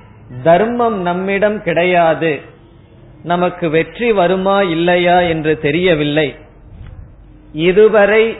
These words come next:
என்னுடைய குழந்தைகளை பார்க்காத கண்ணினால் அவர்களுடைய அழிவை நான் பார்க்கவில்லை. ஆகவே அந்த கண் எனக்கு வேண்டாம்"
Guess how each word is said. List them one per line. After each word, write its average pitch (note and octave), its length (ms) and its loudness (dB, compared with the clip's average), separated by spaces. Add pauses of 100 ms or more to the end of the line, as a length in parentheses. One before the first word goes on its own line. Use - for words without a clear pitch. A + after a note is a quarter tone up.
என்னுடைய F#3 680 -2
குழந்தைகளை F3+ 760 -2
பார்க்காத F3+ 800 0
கண்ணினால் D#3+ 680 -4 (760)
அவர்களுடைய E3+ 760 0
அழிவை G3+ 500 2
நான் E3 320 -2
பார்க்கவில்லை. D3+ 920 -2 (320)
ஆகவே D#3+ 560 -2
அந்த D3 360 -4
கண் E3 280 -6
எனக்கு D3+ 420 -6
வேண்டாம்" D3+ 680 -2